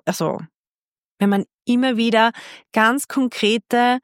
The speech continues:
Situationen durchdiskutiert und sagt, „Okay, was ist vorgefallen? Was ist die Dynamik dahinter? Was hättest du stattdessen machen können und was wäre ein anderes Ergebnis gewesen?“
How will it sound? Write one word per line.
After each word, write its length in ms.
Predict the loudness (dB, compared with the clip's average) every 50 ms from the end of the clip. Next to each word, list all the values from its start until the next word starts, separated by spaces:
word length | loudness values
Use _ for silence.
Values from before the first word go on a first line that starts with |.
| -10 -20 _ _
Situationen 840 | -4 -2 -2 0 0 -2 -2 -2 0 0 2 2 2 2 0 0 -2 -4 -4
durchdiskutiert 1000 | -2 0 0 0 -2 -2 -4 -4 -4 -4 -4 -6 -6 -4 -2 -2 -2 -2 -2 -4
und 180 | -4 -4 -4 0
sagt, 280 | 0 0 0 0 -2 -4
„Okay, 300 | -4 -2 -2 -2 -2 -2 -2
was 320 | 0 2 2 4 2 2
ist 160 | -2 -4 -2
vorgefallen? 720 | -2 0 0 0 0 -2 -4 -2 -2 -2 0 0 -2 0 2
Was 240 | 2 2 2 2 0
ist 160 | -2 -2 -2
die 80 | -2 -2
Dynamik 480 | 0 2 2 2 2 2 0 -2 -2
dahinter? 380 | -2 -2 0 0 0 -2 0 0
Was 200 | 0 0 0 0
hättest 440 | -2 -2 -2 -2 -2 -4 -4 -2 -2
du 80 | -4
stattdessen 520 | -2 -2 -4 -2 0 0 -2 0 0 0 2
machen 300 | 2 2 0 0 -2 -2
können 300 | 0 0 0 0 0 0
und 180 | -2 -2 0
was 240 | 2 2 2 2 0
wäre 300 | 0 -2 0 0 0 -2 0
ein 160 | -2 -2 -2
anderes 440 | 0 0 0 0 0 0 -2 -2 -2
Ergebnis 640 | -2 -2 -2 0 0 -2 0 0 0 0 0 -2 -2
gewesen?“ 600 | -2 -2 0 0 -2 -2 -2 -2 0 0 0